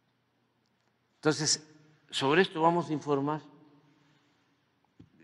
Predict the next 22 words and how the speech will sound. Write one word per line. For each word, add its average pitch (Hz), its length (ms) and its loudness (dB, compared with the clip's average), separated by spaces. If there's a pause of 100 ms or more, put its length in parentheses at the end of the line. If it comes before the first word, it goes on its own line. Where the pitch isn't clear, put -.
(680)
y 113 160 -6
también 127 400 -4
sobre, 131 520 -4 (440)
eh, 90 600 -8 (800)
como 107 200 -8
les 104 180 -6
decía, 110 580 -4 (1400)
el 107 180 -6
abasto 101 680 -4 (500)
de 113 180 -6
agua. 123 320 -6 (1600)
Son 139 240 -6
las 135 120 -4
dos 135 180 -10
cosas, - 340 -12 (1040)
el 104 160 -18
quién 135 200 -6
es 123 120 -10
quién 127 200 -2
en 110 180 -8
las - 180 -18
mentiras. 110 460 -6